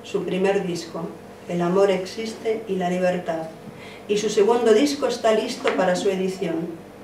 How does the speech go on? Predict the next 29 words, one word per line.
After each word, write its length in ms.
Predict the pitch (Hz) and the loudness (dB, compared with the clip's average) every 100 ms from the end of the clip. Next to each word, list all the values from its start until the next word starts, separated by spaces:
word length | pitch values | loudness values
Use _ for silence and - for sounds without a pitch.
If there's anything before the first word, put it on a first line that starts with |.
| - - - - | -18 -18 -18 -2
Ha 160 | 208 208 | 0 2
participado 800 | 208 196 214 233 214 214 233 233 | 2 2 0 0 0 2 0 -2
en 140 | 185 | -2
más 240 | 185 202 196 | 2 2 2
de 120 | 185 | 0
treinta 520 | 170 196 190 180 175 | 2 2 4 2 0
conciertos. 840 | 175 175 170 160 165 175 175 - - - - - - - - - - - - | -2 -2 -2 -4 -6 -8 -10 -12 -16 -18 -18 -18 -18 -18 -18 -18 -18 -2 2
El 120 | 196 | 8
pensamiento 540 | 202 208 233 285 294 | 8 8 6 8 6
psicoanalítico 1000 | 330 294 233 240 220 208 196 175 175 170 - - - - | 6 0 2 6 8 6 6 0 0 -2 -4 -12 -12 0
y 120 | 208 | 2
una 180 | 254 254 | 4 6
manera 340 | 240 247 269 | 6 4 4
especial 600 | 247 - 185 - 247 254 | 2 0 -2 0 2 2
de 120 | 190 | 2
concebir 500 | 180 175 180 196 240 | 2 0 4 4 6
la 180 | 233 202 | 4 4
poesía 640 | 180 175 175 247 233 196 - | 4 4 2 0 2 2 2
como 260 | 180 175 | 0 4
hecha 300 | 208 220 233 | 4 6 2
con 220 | 202 180 175 | 2 0 2
palabras 640 | 175 214 226 185 170 175 | 6 8 8 6 2 2
más 200 | 196 208 | 2 2
que 180 | - - | 0 4
con 160 | 220 208 | 6 8
ideas, 580 | 190 208 233 233 - - - - - - | 8 8 6 4 -4 -14 -16 -14 -14 -4
habitan 680 | 180 196 226 - 185 180 165 | 0 0 0 2 2 2 0
y 120 | 175 | 4
laten 520 | 170 214 220 233 233 | 6 6 2 0 0